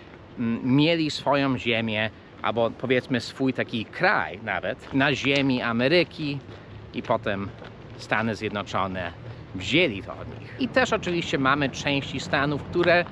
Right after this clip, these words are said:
należały do innych krajów. Na przykład, e,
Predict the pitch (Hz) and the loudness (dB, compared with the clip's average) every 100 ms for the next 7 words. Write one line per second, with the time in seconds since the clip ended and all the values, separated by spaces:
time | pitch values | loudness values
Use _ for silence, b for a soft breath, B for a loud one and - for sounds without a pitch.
0 | B B - 180 185 151 135 151 170 180 | B B 2 4 6 4 2 4 4 4
1 | 190 - 262 254 233 127 - 107 95 87 | 2 2 -2 2 2 0 0 0 0 -2
2 | 110 110 131 131 127 - 139 135 | -4 -2 0 2 2 2 4 4